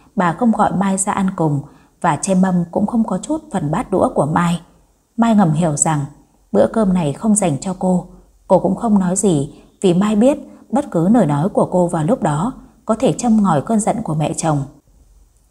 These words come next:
Mẹ ruột rất bận bịu với mấy đàn gà đàn vịt ở ngoài trại. Bữa trưa bữa tối của bà lúc nào cũng ăn quá giờ. Mai không muốn mình tạo thêm việc cho mẹ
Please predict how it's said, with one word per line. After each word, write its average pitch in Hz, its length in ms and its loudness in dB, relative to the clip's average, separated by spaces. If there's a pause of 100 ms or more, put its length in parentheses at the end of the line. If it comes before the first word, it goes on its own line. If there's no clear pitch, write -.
(540)
Mẹ 180 200 2
ruột 156 240 -2
rất 151 320 -2
bận 160 200 -2
bịu 156 280 0
với 165 120 0
mấy 160 220 -2
đàn 196 240 0
gà 151 240 -2
đàn 151 220 -2
vịt 147 240 0
ở 180 100 -2
ngoài 156 300 0
trại. 156 300 -4 (480)
Bữa 202 140 4
trưa 208 240 4
bữa - 160 2
tối 165 200 0
của 220 140 -2
bà 151 280 0
lúc 233 200 -2
nào 151 220 0
cũng - 160 -4
ăn 202 220 0
quá 160 220 -2
giờ. 151 340 0 (460)
Mai 202 140 2
không 202 220 4
muốn 160 280 2
mình 214 180 4
tạo - 160 -2
thêm 220 220 0
việc 156 200 2
cho 214 120 0
mẹ 180 340 0